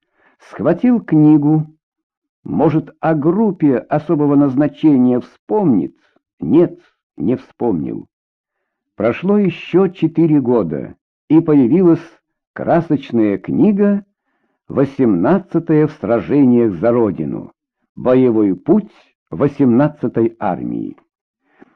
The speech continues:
Книга подготовлена Институтом военной истории с явным намерением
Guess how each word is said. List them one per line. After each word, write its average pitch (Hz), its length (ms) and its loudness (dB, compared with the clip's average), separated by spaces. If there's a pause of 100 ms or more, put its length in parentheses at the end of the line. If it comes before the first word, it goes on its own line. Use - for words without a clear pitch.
(120)
Книга 202 340 2
подготовлена 196 720 2
Институтом 170 920 0
военной 165 680 2
истории 113 920 0 (140)
с - 160 -20
явным 196 520 0
намерением 107 800 2